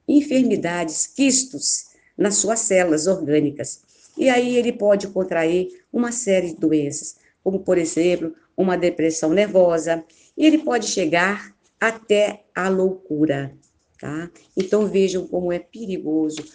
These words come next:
o quanto é importante nós pensarmos que nós somos, diante da grandeza de Deus, seres ainda muito pequeninos, que nós viemos aqui para progredir,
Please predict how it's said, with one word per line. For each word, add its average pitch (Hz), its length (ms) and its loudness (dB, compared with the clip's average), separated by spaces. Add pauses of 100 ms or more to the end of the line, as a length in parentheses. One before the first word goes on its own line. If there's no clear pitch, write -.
(160)
o - 80 -4
quanto 262 260 -2
é 247 40 -2
importante 202 880 -2 (220)
nós 226 200 -4
pensarmos 180 840 -4 (200)
que 240 80 -2
nós 240 200 0
somos, 196 420 -2
diante 180 260 -2
da 160 120 -2
grandeza 151 460 -2
de 143 120 -10
Deus, 170 480 -4 (260)
seres 233 360 2
ainda 226 340 2
muito 247 420 0
pequeninos, 170 760 -4 (280)
que 285 100 2
nós 254 200 0
viemos 208 380 0
aqui 180 180 -6
para - 140 -6
progredir, 156 760 -2